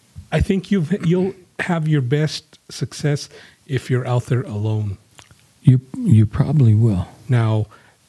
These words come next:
Speaker 1: as far as me or you going out there to our spot alone, I haven't worked up to that. Now, I've been out there alone at night, but not camping and staying all
Speaker 2: Right.
Speaker 1: night.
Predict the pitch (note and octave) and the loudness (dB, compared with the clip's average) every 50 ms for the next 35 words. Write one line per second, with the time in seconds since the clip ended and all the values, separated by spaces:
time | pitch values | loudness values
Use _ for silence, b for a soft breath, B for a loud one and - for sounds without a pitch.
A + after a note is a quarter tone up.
0 | _ _ _ B2+ B2+ A2+ - - - D3+ D3 C#3+ C#3 C3 A#2+ A2+ A#2 C3 C#3 C#3+ | _ _ _ -4 -4 -4 -4 -4 -4 -2 -2 -2 -2 -2 -2 -2 0 0 2 2
1 | D#3 E3 E3+ F3 D3+ B2+ B2+ B2+ C3 C3+ C#3+ D3+ E3 E3 E3+ E3 D#3+ - _ _ | 2 2 0 -2 -2 -2 -2 0 0 2 2 2 2 0 0 -2 -4 -8 _ _
2 | C3+ A#2+ D#3 D3 D3 D3 D3 D3 D3 C#3+ - - D3+ D3 - - - C3 B2+ B2+ | -8 -4 -2 0 0 0 0 -2 -4 -4 -4 -4 -4 -4 -4 -6 -6 -6 -4 -4
3 | C3+ C3 - - - C#3 C#3+ C#3+ C3+ C#3+ C3 C3+ C#3 C#3+ D3+ D#3 D#3+ D#3+ b b | -4 -6 -8 -10 -8 -6 -4 -2 -2 -2 -2 0 0 0 0 -2 -4 -6 b b
4 | b b b b b b b _ _ - B2 A2+ A2+ B2+ A#2+ B2+ A2+ A2+ A#2+ B2+ | b b b b b b b _ _ -4 -2 0 0 2 0 0 -2 -2 -2 -4
5 | - - - C3 A2+ - - C#3 C3 C3 C3+ B B B B B B D#3+ D#3 E3 | -4 -6 -6 -8 -8 -6 -6 -6 -6 -6 -6 B B B B B B 0 0 0
6 | D#3 D#3 C#3+ B2+ E3 F3 F3+ F#3 F3+ F3+ - F3 E3+ C3 C3 C#3 D3 D3+ D3 C#3 | -2 -4 -2 -2 -2 0 0 -2 -2 -2 -2 -2 0 0 2 2 2 2 2 0
7 | B2+ A2+ A#2+ B2+ C#3 D#3 D#3+ D3+ C#3 - - B B B B B B _ - C3 | -2 -2 -2 -2 0 0 0 -2 -4 -6 -12 B B B B B B _ -6 -4
8 | A#2+ B2+ C3 C3+ D3 C#3+ - - - C#3+ C3 B2+ B2 - C3 A#2+ A#2 A2 G#2+ - | -2 0 0 -2 -2 -6 -10 -6 -2 -2 -2 -2 -2 -2 -2 -2 0 -2 -4 -6
9 | - - C3 C3+ B2 G2 F#2 F2 - G#2 G#2 G#2 - | -6 -4 -2 0 0 0 0 -2 -4 -6 -10 -12 -14